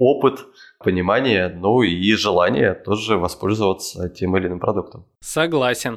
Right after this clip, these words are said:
Speaker 2: Друзья и коллеги, также напоминаю, что если вы первый выпуск не слышали, очень рекомендую. Там, э, наши гости приводили примеры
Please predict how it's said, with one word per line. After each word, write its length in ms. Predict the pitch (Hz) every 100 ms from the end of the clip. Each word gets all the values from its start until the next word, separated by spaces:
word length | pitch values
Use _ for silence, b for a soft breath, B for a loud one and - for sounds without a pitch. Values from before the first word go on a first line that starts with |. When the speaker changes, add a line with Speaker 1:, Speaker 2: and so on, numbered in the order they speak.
| -
Speaker 2:
Друзья 300 | 143 202 269
и 40 | 208
коллеги, 540 | 208 240 254 240 240
также 600 | 233 180 208 190 151 156
напоминаю, 640 | 147 160 165 156 170 143
что 180 | - 135
если 840 | 123 147 165 - 127 120 117 117 113
вы 200 | 143 135
первый 360 | 147 139 131
выпуск 420 | 127 131 127 - 139
не 140 | 131
слышали, 1040 | - 135 123 107 180 226 285 294 277 269 -
очень 500 | 185 202 - 131 117
рекомендую. 880 | 156 - 170 147 131 127 160 254 262
Там, 520 | - 156 202 220 208
э, 220 | 180 160
наши 400 | 143 165 190 -
гости 800 | 143 160 220 - 170 151 147 135
приводили 480 | 127 - 143 180 233
примеры 800 | 175 160 175 240 233 226 220 214